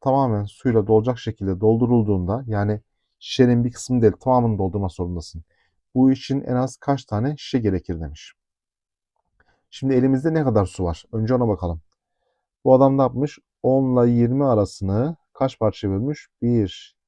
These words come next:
iki, üç, dört, beş parçaya bölmüş. Yani yirmi ile on arası on birim vardır. Onu beşe böldüğümde her bir parça ne olur? İki olur. Değil mi?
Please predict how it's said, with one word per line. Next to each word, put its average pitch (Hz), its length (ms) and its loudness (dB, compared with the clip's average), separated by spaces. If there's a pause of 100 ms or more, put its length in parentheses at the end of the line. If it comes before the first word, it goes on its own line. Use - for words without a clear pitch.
(120)
iki, 107 580 -2 (160)
üç, 110 420 -4 (280)
dört, 127 380 0 (120)
beş 120 220 -2
parçaya 95 280 -6
bölmüş. 87 260 -10
Yani 120 260 -2 (760)
yirmi 113 280 2
ile 120 60 2
on 117 120 2
arası 113 280 0
on 123 180 -2
birim 101 200 0
vardır. 104 440 -4 (600)
Onu 120 260 4
beşe 120 300 0
böldüğümde 104 520 0
her 127 420 0
bir 139 120 0
parça - 360 -6
ne 123 40 0
olur? 156 120 -2
İki - 220 -8
olur. 82 300 -8 (440)
Değil 185 120 -2
mi? 110 80 -4